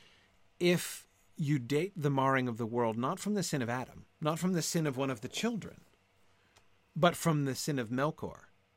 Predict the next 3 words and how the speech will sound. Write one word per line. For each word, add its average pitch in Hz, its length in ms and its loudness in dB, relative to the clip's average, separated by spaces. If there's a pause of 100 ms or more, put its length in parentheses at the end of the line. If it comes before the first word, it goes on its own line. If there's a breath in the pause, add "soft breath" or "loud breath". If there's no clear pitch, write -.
(1600 soft breath)
and 143 180 4
since 151 300 0
Melkor 139 640 2